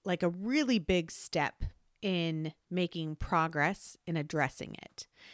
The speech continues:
because how it feels and what it actually is are two very different things. Um, Brené Brown, in her book, Atlas of the Heart, she starts her section on anxiety by saying that to her, it's that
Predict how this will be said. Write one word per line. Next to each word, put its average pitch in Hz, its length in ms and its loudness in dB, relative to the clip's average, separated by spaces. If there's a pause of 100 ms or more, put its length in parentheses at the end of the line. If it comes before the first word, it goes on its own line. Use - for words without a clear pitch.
(160)
because 190 280 0
how 202 260 6
it - 100 -2
feels 226 640 2
and 196 140 2
what 180 120 2
it 160 60 0
actually 175 500 0
is 190 480 0 (380)
are 185 140 0
two 220 260 2
very 175 680 4
different 156 400 -6
things. - 540 -10 (420)
Um, 175 380 4 (240)
Brené 196 320 6
Brown, 185 300 4
in 180 140 -2
her 160 180 0
book, 160 500 -2 (920)
Atlas 190 340 4
of 175 60 0
the 170 60 4
Heart, 175 340 4
she - 220 -2
starts - 360 0
her 196 100 0
section 180 380 -2
on 165 220 0
anxiety 165 500 0
by 151 220 0
saying 165 460 0
that 156 180 -2
to - 100 -8
her, 190 560 2 (380)
it's 190 280 -2
that 175 480 0